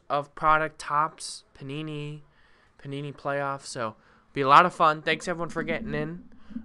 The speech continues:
Um, and, yeah, just note, all those,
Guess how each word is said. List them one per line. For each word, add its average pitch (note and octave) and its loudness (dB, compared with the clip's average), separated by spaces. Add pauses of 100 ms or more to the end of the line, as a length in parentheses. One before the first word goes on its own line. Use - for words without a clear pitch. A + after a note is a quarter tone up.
(140)
Um, B2 0 (1000)
and, C#3 -4
yeah, B2 0
just C3+ -8
note, C#3+ 0 (280)
all C3 0
those, B2+ -6